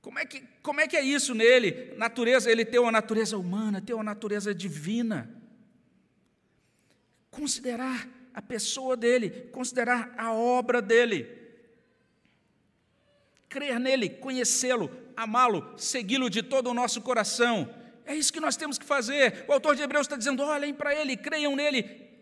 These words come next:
amem a ele, sirvam a ele."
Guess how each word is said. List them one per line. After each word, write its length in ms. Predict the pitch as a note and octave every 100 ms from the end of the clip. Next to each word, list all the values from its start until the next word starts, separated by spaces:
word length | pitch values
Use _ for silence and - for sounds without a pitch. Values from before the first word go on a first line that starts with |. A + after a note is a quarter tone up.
| _ -
amem 480 | D#4 D#4+ C#4+ C4+ C4+
a 160 | C#4 C4+
ele, 360 | D4 C4+ G#3 - - - - _ _ _ _ _ _ _ _ _ _
sirvam 680 | - - D4+ C4+ C#4+ C#4+ C4+
a 80 |
ele." 560 | B3+ D4 C4 D#3+ B2 -